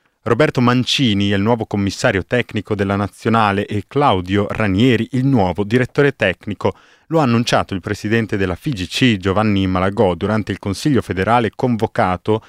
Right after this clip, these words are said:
dopo la bocciatura di Andrea Pirlo come C T, a cui sono seguite le dimissioni ieri di Paolo Maldini da direttore tecnico. A far scoppiare il caos è stato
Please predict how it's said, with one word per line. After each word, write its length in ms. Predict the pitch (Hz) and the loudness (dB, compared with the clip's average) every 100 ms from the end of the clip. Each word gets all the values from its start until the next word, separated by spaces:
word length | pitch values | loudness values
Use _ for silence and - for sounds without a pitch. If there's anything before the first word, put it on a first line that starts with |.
| _ _ | _ _
dopo 220 | 131 143 | 0 2
la 80 | 113 | 2
bocciatura 480 | 117 - 127 156 120 | 0 -2 0 2 2
di 120 | 104 | 2
Andrea 400 | 101 104 143 123 | 0 2 2 0
Pirlo 460 | - 131 107 110 | 0 0 2 0
come 220 | - 107 98 | 0 -4 -2
C 180 | - - | -6 -8
T, 180 | - 92 - _ _ | -4 -4 -4 _ _
a 80 | - | -6
cui 140 | - 196 | 0 0
sono 200 | - 92 | 0 -4
seguite 380 | 104 113 - | 0 0 0
le 100 | 87 | -2
dimissioni 500 | 82 87 - 143 85 | -2 -6 -2 -2 0
ieri 280 | 78 113 92 | 0 0 0
di 120 | 82 | -4
Paolo 300 | - 95 85 | -2 -2 -2
Maldini 600 | 90 95 101 107 113 98 - | -4 -4 -4 -4 -2 -2 -4
da 100 | 113 | -4
direttore 540 | 110 107 - 117 101 | -2 -2 -2 -2 -2
tecnico. 640 | - 90 - 98 90 - 90 _ _ _ | -2 -6 -6 -8 -8 -10 -14 _ _ _
A 60 | - | -2
far 140 | 113 | -2
scoppiare 400 | - 104 120 101 | 0 0 2 0
il 100 | 92 | -4
caos 520 | - 113 92 92 - 117 | -2 0 2 -2 -4 0
è 240 | 104 95 | 0 0
stato 580 | - 110 - 98 95 | 0 -2 0 -2 -2